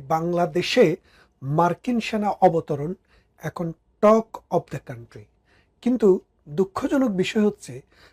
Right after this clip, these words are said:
বাংলাদেশের কোনো রেডিও, টেলিভিশন, কোনো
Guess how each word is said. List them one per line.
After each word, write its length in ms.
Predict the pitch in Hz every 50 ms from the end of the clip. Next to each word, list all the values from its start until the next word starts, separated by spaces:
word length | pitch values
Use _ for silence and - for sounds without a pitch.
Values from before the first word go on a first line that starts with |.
| _ _
বাংলাদেশের 640 | 151 143 190 208 208 214 220 208 202 196 - 254 240 220 -
কোনো 140 | 226 214 220 208 185
রেডিও, 260 | 180 180 196 202 202 208 220 - _ _ _ _ _ _ _ _ _ _ _ -
টেলিভিশন, 600 | 180 180 190 196 175 185 180 - - 202 202 202 202 214 _ _ _ _ _ _ _ _ _ _ _ _ -
কোনো 120 | 190 214